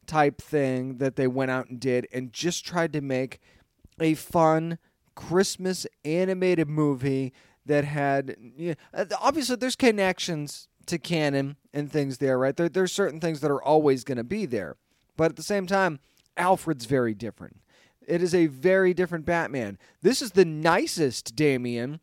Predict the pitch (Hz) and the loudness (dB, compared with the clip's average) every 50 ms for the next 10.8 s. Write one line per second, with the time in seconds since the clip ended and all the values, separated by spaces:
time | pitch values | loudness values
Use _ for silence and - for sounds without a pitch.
0 | _ _ _ _ - 254 294 339 349 320 320 269 262 247 226 226 240 240 220 160 | _ _ _ _ 2 4 6 4 6 6 4 4 4 0 0 0 -2 -2 0 -2
1 | 104 82 76 - _ _ - - - - 254 247 - 185 - 220 262 285 302 277 | -2 -6 -8 -14 _ _ -4 -4 -2 0 -2 0 0 -2 0 0 -2 -2 -2 -4
2 | 240 190 180 170 151 135 185 185 175 131 139 196 202 226 220 220 202 190 185 - | -4 -6 -10 -8 -4 -4 -2 -2 -2 -4 -4 -4 -4 0 2 2 2 2 2 0
3 | 185 180 160 160 151 165 151 147 143 131 - - 156 160 180 190 196 196 - _ | 0 0 0 -2 -2 -2 -2 -2 -4 -6 -6 -6 -4 -4 -2 -2 -4 -6 -8 _
4 | _ _ _ _ _ _ _ - 117 - 151 165 170 180 160 - 185 190 220 226 | _ _ _ _ _ _ _ -10 -2 2 2 2 2 2 0 0 -2 -2 -2 -6
5 | 190 - 202 180 170 160 135 - 160 147 147 139 - 131 127 120 117 123 135 131 | -4 -4 -4 -2 -2 -4 -2 0 2 2 2 0 -2 -4 -6 -6 -6 -6 -8 -8
6 | 139 135 123 120 131 127 123 127 143 170 185 - - 143 127 - - 139 127 123 | -8 -10 -6 -6 -6 -6 -4 -2 -2 -2 -2 -4 -6 -10 -8 -6 -4 -2 -2 -2
7 | 117 117 113 107 104 107 101 - _ _ _ _ - 143 147 151 160 151 147 147 | -4 -6 -6 -8 -8 -10 -14 -16 _ _ _ _ -8 -4 -2 0 0 2 0 0
8 | 131 147 156 180 190 175 143 113 120 110 117 131 156 165 165 160 143 135 131 127 | -2 -2 -4 -2 -2 -4 -4 -6 -8 -8 -6 -6 -6 -4 -2 -2 -2 0 0 -2
9 | 123 127 110 127 120 110 113 139 131 120 123 117 110 - - - - _ 160 165 | -2 -4 -4 -6 -6 -6 -4 -6 -6 -6 -6 -8 -8 -10 -14 -18 -12 _ -2 0
10 | 156 151 139 143 135 127 117 110 113 131 147 175 180 143 113 - | 0 0 0 -2 -4 -6 -6 -8 -8 -6 -4 -4 -4 -4 -4 -6